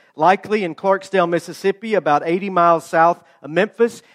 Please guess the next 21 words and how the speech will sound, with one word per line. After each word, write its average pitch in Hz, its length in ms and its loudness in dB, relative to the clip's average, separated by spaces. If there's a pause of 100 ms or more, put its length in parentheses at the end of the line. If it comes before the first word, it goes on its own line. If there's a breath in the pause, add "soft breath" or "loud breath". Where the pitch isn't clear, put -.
And 175 160 -6
there 226 260 6
he 214 200 0
met 208 260 4
a 180 80 4
large 185 460 2
black 214 340 2
man 214 300 -4
towering 208 640 0
over 202 320 2
the 180 100 -6
much 202 320 0
smaller 190 440 0
guitar 185 420 -2
player. 185 560 -4 (640)
But 127 100 -20
this 180 220 -6
was 165 180 -6
no 170 180 -2
mere 165 220 -4
man. 160 480 -4